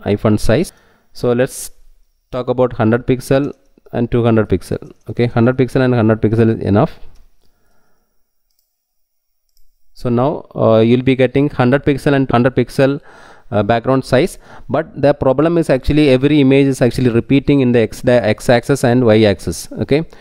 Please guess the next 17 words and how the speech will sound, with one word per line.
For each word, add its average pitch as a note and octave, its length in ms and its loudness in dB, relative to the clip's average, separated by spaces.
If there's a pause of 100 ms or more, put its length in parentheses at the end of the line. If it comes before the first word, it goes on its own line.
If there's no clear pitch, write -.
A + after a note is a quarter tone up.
(220)
inside A#2+ 340 0
the C3 240 0 (320)
div A#2 240 0
box. F2+ 320 -4 (440)
So - 180 -4
what C3+ 160 0
we C#3+ 80 0
have C#3 120 2
to C#3 80 -4
do C3+ 80 0
is D3 220 0
we C3+ 100 4
ha-, C3 140 -2
there B2 180 2
is C3 140 -2
a, C3+ 220 4
another B2+ 440 2